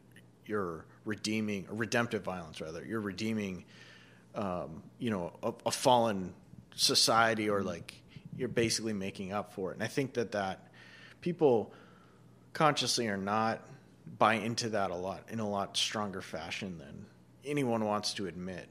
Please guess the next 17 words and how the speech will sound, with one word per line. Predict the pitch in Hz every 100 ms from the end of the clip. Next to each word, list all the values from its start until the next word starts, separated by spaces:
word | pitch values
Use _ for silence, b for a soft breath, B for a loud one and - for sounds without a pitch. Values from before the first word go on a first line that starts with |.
| - -
It |
was, | 127 123 101
you | 107
know, | 120 104
and | 101
that | 101
may | 98 101
be | 90 - -
unconscious | 95 92 - 95 101 85 76
or | 58
whatever, | 71 69 73 - - -
but, | 85 76 - B B B B B B -
uh, | 95 80 65 - - -
I | 120
think | 151 131
that | 113 107
allows, | 90 92 101 98 92 - -